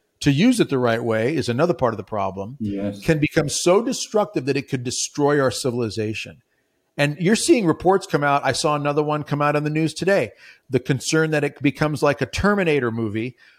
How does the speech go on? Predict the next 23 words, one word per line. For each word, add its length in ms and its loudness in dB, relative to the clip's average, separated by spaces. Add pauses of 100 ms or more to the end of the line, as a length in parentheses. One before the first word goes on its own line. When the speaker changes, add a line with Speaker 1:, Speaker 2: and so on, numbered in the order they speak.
(140)
Speaker 1:
where 140 2
the 200 2
A 200 4
I 380 4
starts 400 0
to 120 -6
fall 300 2
into 180 -2
the 100 0
Darwinism 1000 2
idea 460 2
that 200 2 (320)
only 260 4
the 120 0
strong 640 0
survive 800 0 (580)
and 160 0
humans 480 2
are 40 0
not 180 0
gonna 160 0
be 140 2
as 120 -2